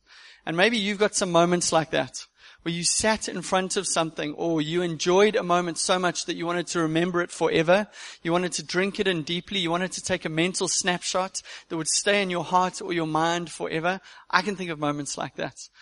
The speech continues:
I remember our wedding day, watching Michelle walk down the aisle. I think I've mentioned it a few times here. I wanted a mental snapshot. I wanted to remember that forever. I wanted to drink in and remember how I felt and how it smelt and what was going on and how she looked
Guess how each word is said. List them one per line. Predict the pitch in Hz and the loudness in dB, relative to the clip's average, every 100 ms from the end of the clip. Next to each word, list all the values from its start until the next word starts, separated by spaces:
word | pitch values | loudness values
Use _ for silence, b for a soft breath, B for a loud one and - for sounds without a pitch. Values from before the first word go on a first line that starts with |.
| B B B | B B B
I | |
remember | 160 180 185 | 0 4 8
our | 170 | 8
wedding | 165 185 196 | 8 8 6
day, | 185 185 190 190 | 6 6 4 0
watching | 170 170 175 | -6 -4 -6
Michelle | 165 - 170 | -4 2 4
walk | 165 165 | 2 0
down | 170 156 | 0 0
the | - | 2
aisle. | 170 170 | 4 6
I | 160 | 4
think | 175 | 2
I've | 156 | 0
mentioned | 160 175 - 165 | 0 -2 -4 -6
it | 156 | -8
a | |
few | - 185 | -8 -8
times | - 175 160 - | -2 -2 -2 -4
here. | - 165 - B B B | -4 -6 -8 B B B
I | 147 | -2
wanted | 170 180 | 0 2
a | 165 | 2
mental | 156 175 170 160 | 2 2 2 -2
snapshot. | - 160 - - 139 - - B B | 2 0 0 -4 -6 -8 -18 B B
I | 165 | 2
wanted | 180 180 | 2 2
to | 185 | 2
remember | 165 180 196 196 | 4 2 4 4
that | 180 | 4
forever. | - 175 - 170 160 - | 2 -6 -2 0 0 0
I | |
wanted | 170 165 | -2 -2
to | - | -8
drink | 143 165 185 202 | -10 -2 0 0
in | - 185 | -4 -4
and | 165 160 | -2 -2
remember | 160 175 180 | -2 0 0
how | 170 170 160 B B | 4 4 2 B B
I | 165 | 0
felt | 160 - 214 175 | 0 6 6 6
and | 165 165 | -2 0
how | 175 | 2
it | 165 | 2
smelt | - 202 208 190 - | 0 2 2 2 -2
and | 170 | -8
what | 208 | -4
was | 185 | -4
going | - 190 185 | 2 2 2
on | 208 196 | 0 0
and | 160 | 0
how | 180 | -2
she | 175 - 190 | -2 -4 2
looked | 196 - | 0 0